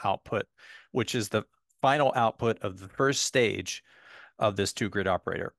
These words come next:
And it's nothing more or less than applying a G L I S M one times. Okay, so just do M one iterations of the G L I S method,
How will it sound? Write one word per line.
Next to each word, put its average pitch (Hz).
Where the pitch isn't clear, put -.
And 120
it's -
nothing 202
more 151
or 127
less 139
than 113
applying 117
a 101
G 135
L 131
I 120
S 101
M 117
one 104
times. -
Okay, 165
so 107
just 101
do 107
M 151
one 143
iterations 113
of 92
the 98
G 104
L 98
I 92
S 95
method, 92